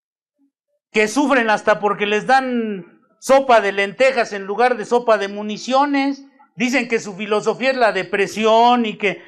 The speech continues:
son muy emotivos. Puras pendejadas.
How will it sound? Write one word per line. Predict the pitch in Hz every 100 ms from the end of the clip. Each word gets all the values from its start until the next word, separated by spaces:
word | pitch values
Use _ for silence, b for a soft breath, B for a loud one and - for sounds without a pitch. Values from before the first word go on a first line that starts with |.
| B
son | - 233 233
muy | 247 233
emotivos. | 196 190 185 220 233 240 240 226 - B B
Puras | 269 320 -
pendejadas. | 247 233 226 226 240 285 311 294 294 285